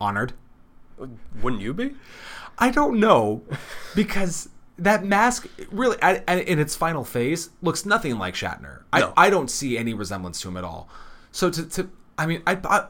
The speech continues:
Speaker 1: I'd, I'd think, "Oh, that's cool because it's become such an iconic thing." But part of me would be like, "Jesus, I,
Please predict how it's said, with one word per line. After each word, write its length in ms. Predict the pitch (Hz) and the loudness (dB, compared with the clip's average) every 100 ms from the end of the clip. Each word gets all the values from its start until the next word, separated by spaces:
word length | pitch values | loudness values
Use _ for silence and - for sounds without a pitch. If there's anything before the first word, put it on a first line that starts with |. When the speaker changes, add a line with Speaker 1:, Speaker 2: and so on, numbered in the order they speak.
| 175 | 0
Speaker 1:
I'd, 220 | 185 - | 0 -4
I'd 180 | 180 180 | -4 -2
think, 220 | 185 180 | -6 -4
"Oh, 60 | 190 | -2
that's 180 | 233 - | -2 -6
cool 340 | - 156 175 | -6 0 0
because 260 | 185 - 120 | 0 -2 -2
it's 100 | 117 | -4
become 260 | 127 117 127 | -8 -8 -10
such 140 | 120 | -8
an 140 | 123 107 | -6 -6
iconic 320 | 117 117 117 | -4 -6 -6
thing." 300 | 120 120 117 | -8 -6 -6
But 180 | 127 - - - | -8 -10 -10 8
part 180 | 165 160 | 8 8
of 60 | |
me 40 | 135 | 2
would 80 | |
be 120 | 117 117 | 0 0
like, 280 | 107 - - | -2 -6 -16
"Jesus, 500 | - 135 175 87 | -14 -10 -10 -10
I, 80 | 123 | -10